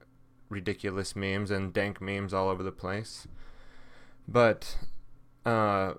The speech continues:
you know, Tyler Bloyer dot com just gives me the ability to act under my, uh, government legal fiction slave name. <laughs> First, so, you know, but hey, it's a lot more real, and we're trying to live in the real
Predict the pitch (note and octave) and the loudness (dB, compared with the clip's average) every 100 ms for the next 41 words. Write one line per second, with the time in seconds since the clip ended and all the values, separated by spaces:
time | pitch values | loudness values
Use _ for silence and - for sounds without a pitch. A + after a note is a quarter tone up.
0 | - - - A#2 F#2+ - B2 A#2 G#2 A#2+ | -12 -20 -6 -2 -2 0 2 4 4 4
1 | A2+ G2+ F#2+ C3+ C3 A2 G2 F2+ G#2+ G#2+ | 6 6 4 4 2 2 -2 -4 -2 -2
2 | G2+ G2+ G2+ G2+ G2 G2 - - - - | -2 0 2 2 2 -2 -8 -18 -10 -2
3 | G2+ G2+ G2+ G#2 G2+ G2+ F#2+ F#2 F2+ F2+ | 4 4 4 0 0 0 2 2 0 -4
4 | - - - - G#2+ G2 F#2 F2+ F#2 A2 | -14 -20 -20 -8 -2 2 4 2 0 -2
5 | A2+ G#2+ G#2 G2+ G2 F2 - A2+ A2 G#2 | 2 4 4 2 0 -4 -10 -4 0 2
6 | G2 - G2+ G#2 F#2+ - A2 G#2+ F#2 F#2 | 0 0 -2 -2 -4 0 4 4 2 -2
7 | D2 F2 - - - A3+ F#3 - - - | -2 -6 -6 6 10 12 12 12 10 8
8 | G#2 A2+ - - - - - - - - | 4 -2 -6 -10 -10 -16 -16 -16 -10 2
9 | F#2 F2+ F2 - F#2+ - - - - - | 4 6 4 -4 -14 -14 -16 -18 -16 -10
10 | A2 G2 E2+ - - A2+ B2+ A#2+ F#2 - | -4 -2 -2 -6 -6 -2 2 2 2 -2
11 | - B2 A#2 A2+ A2 G#2 A2 G#2+ F#2+ G#2 | 0 4 6 4 2 4 6 6 4 0
12 | G#2 - G2 G2 G2 F#2 G#2+ G2+ G2 G2+ | -6 -10 -4 -2 -2 -2 -2 -2 -2 -2
13 | G2 F#2 F2 G2 G#2+ F#2 G2+ | -2 -2 -2 0 2 2 0